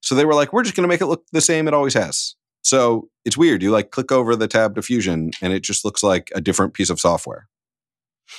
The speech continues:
It works really well. Like, you click back to your timeline and all of your work in Fusion is there. And you don't have to, like, render it out or anything. It, like, renders in the background. And so, like,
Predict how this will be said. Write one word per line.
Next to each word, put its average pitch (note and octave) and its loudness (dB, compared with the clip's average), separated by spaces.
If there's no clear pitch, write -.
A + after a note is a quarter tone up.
It D3 4
works E3+ 2
really A#2 4
well. E2 -2
Like, A2+ 2
you - -2
click D3+ -2
back A#2+ 0
to C3 -4
your G#2+ 0
timeline F#2+ 2
and F#2 -2
all F#2 2
of F2+ -4
your G2 2
work F#2 2
in E2+ -2
Fusion F2+ 0
is D#2+ -2
there. F2+ 0
And G#2+ 2
you A2 4
don't A2+ 0
have A2 -4
to, G2 0
like, F#2 -2
render G2 2
it F2 0
out F#2 4
or D#2+ -2
anything. D#2+ -6
It, E2+ -10
like, E2+ -6
renders F2+ 0
in F#2+ -6
the F2 -6
background. E2 0
And D2 -8
so, E2+ -2
like, D#2+ -2